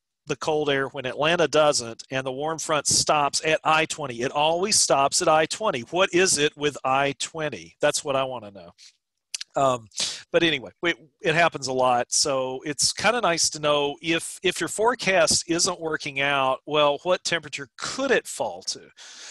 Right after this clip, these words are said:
So that would have been, I guess, how this might have made things a hair easier for forecasters on that day. If they had started to get, started to get suspicious that the, uh,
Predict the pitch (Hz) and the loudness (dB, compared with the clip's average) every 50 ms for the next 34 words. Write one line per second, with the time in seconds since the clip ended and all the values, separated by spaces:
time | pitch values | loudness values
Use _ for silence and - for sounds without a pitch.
0 | - - - - - - 165 151 147 143 143 139 135 131 165 160 170 170 170 170 | -12 -4 -2 0 2 4 4 4 4 4 2 0 0 2 4 4 4 4 0 -4
1 | 156 147 127 151 147 143 143 135 135 131 117 107 - - - 143 147 139 147 143 | -4 -4 -2 -2 0 0 -2 -4 -6 -16 -20 -20 -18 -10 -6 -6 -2 0 2 2
2 | 139 131 - - - - - - - 160 156 139 139 127 135 147 - - 156 147 | 4 4 4 2 2 0 -2 -4 -4 -2 0 0 -2 -2 -2 -4 -4 -2 0 0
3 | 147 143 135 127 - 143 143 139 131 117 - 147 139 131 131 127 120 - - - | 0 0 -2 -6 -6 -6 -4 -4 -4 -6 -6 -8 -8 -8 -10 -12 -6 -2 0 0
4 | - - _ - 139 123 - - 160 156 151 147 143 135 135 135 131 - 139 127 | 0 -2 _ -4 -4 -2 -2 0 0 2 2 0 0 -4 -4 -4 -4 -4 -6 -6
5 | 131 - - 135 - - 151 143 139 - - 139 127 127 - - 135 120 - 131 | -10 -12 -14 -14 -14 -10 -10 -10 -10 -6 -4 -4 -2 -2 -4 -4 -4 -6 -6 -6
6 | 120 117 120 120 110 - - 139 135 123 110 107 101 - - - - - - - | -6 -8 -8 -10 -8 -4 -2 0 0 0 -2 -4 -6 -10 -14 -16 -16 -12 -6 -4
7 | 175 - - 160 156 147 - - 214 226 233 190 165 156 156 160 151 _ _ _ | -4 0 2 0 2 2 2 2 4 2 2 2 -2 -2 0 0 -2 _ _ _
8 | 147 - - - 208 208 185 170 160 151 - - - - - - - 147 143 143 | _ -4 -2 0 2 2 0 2 0 0 2 2 2 2 2 0 2 0 0 0
9 | - 185 190 185 - - - - - 151 143 143 131 - - 139 135 127 127 123 | 0 0 0 2 2 2 2 2 2 2 2 2 2 -2 -4 -4 -4 -2 -2 0
10 | 127 123 123 117 117 | 0 2 2 0 -2